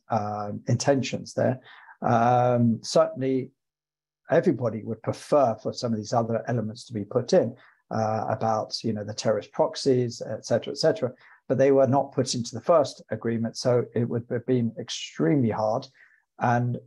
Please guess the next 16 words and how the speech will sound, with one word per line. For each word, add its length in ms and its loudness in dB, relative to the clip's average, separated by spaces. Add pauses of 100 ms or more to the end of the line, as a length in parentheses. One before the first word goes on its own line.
(160)
there 160 4
may 180 6
have 160 2
been 200 4
some 680 0
efforts, 560 -4
but 180 -2
certainly 360 0 (380)
they 120 4
would 100 4
have 80 2
been, 240 -4 (340)
uh, 220 -2
rebuffed 600 -2
by 180 -2
Tehran 480 -2